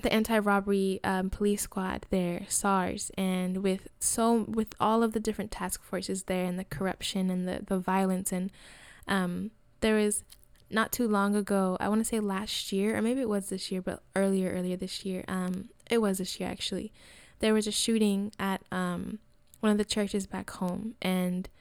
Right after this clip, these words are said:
shooting by their own people, um, and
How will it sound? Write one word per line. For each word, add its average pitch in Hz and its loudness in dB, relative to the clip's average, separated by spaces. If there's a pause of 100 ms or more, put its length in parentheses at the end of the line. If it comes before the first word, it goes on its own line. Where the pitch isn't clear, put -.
(260)
shooting 233 4
by 208 4
their 208 2
own 202 0
people, 196 -4 (500)
um, 190 -2 (500)
and 196 4